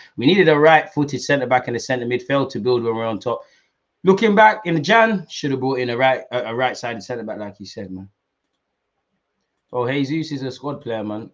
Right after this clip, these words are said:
Until he shows anything different, you're a squad player. You can help us, you can compliment, but I don't think, if anything, the young G's, Saka, Martinelli,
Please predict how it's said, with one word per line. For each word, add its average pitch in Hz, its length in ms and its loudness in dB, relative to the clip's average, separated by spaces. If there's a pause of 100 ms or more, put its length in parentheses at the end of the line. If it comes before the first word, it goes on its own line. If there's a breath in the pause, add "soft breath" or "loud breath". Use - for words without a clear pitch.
Until 110 320 -6
he 147 100 0
shows 143 340 -4
anything 135 360 -4
different, 135 460 -8
you're 120 240 -6
a 117 40 -8
squad 143 300 -8
player. 131 160 -6
You 123 120 -8
can 120 100 -10
help 139 260 -4
us, 127 160 -8
you 139 60 -20
can 113 100 -12
compliment, 123 560 -6
but - 240 -14
I 104 80 -10
don't 123 260 -4
think, 117 240 -10 (380)
if 135 180 -4
anything, 135 520 -2 (480)
the 117 80 -6
young 175 260 2
G's, 135 320 -4
Saka, 139 380 -4
Martinelli, 127 720 -2